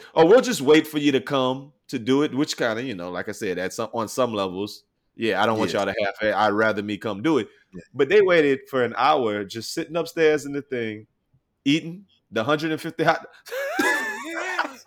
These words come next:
Speaker 2: Using the hundred fifty napkins.
Speaker 1: Using the hundred fifty napkins,
Speaker 2: The
Speaker 1: man. Making
Speaker 2: ketchups.
Speaker 1: the, the, yes, cutting the, the, the sweets, whatever. Until I got up there. But like I said, at the end of the day, when I got up there and it was half-assed, you,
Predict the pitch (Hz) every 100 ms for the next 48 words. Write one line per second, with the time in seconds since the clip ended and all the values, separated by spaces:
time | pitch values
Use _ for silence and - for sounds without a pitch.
0 | - - _ - - 175 220 185 170 180
1 | 190 180 - 175 170 170 - - 170 -
2 | - - - 170 165 160 139 160 170 165
3 | 160 156 151 139 147 139 143 139 131 117
4 | 131 131 127 131 - 127 165 147 - -
5 | _ _ _ _ _ _ _ - 508 453
6 | 466 104 113 113 - 117 123 147 143 -
7 | - 95 92 92 95 95 90 95 95 92
8 | - 160 180 175 - - - 117 147 160
9 | 120 92 - _ _ - _ _ _ _
10 | - 139 170 156 139 135 123 113 101 92
11 | - _ 143 156 160 156 160 151 107 -
12 | 127 127 160 165 147 165 165 139 135 127
13 | 156 151 131 135 120 123 131 123 127 107
14 | 104 110